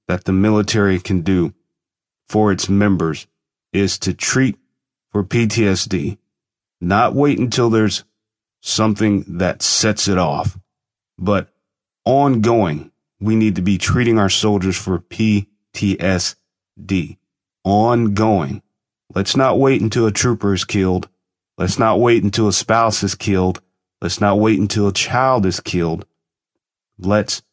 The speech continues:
get our soldiers, our men and women of this country, the help they need on an ongoing basis.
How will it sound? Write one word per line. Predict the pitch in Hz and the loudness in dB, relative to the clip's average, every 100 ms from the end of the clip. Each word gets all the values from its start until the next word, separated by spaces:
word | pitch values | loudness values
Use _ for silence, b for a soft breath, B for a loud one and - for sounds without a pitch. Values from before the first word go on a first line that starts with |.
| _ _ _ _ 95 | _ _ _ _ -6
get | 101 120 - _ _ _ _ | 0 0 -2 _ _ _ _
our | 98 110 117 | 0 0 2
soldiers, | - - 135 110 90 85 | 0 2 2 2 0 -2
our | - 90 | -2 0
men | 90 92 110 127 | 2 2 4 4
and | 147 135 127 | 4 4 2
women | 156 131 95 95 _ _ _ - | 4 4 2 -2 _ _ _ -4
of | 101 | 0
this | 104 - | 0 -2
country, | - 139 123 95 90 92 _ _ _ - | -2 -2 0 0 -2 -2 _ _ _ -6
the | 95 | 0
help | 110 113 | 0 0
they | 120 117 | 0 2
need | 110 110 104 101 _ _ _ _ | 4 2 0 -4 _ _ _ _
on | 95 98 | 0 2
an | 90 87 101 _ _ | 2 -2 -6 _ _
ongoing | - 120 143 147 123 - - 113 117 110 110 104 _ _ - | 0 2 2 2 -2 -6 -2 2 2 2 0 -2 _ _ -10
basis. | 87 110 104 - 85 85 | 0 0 0 -2 -6 -10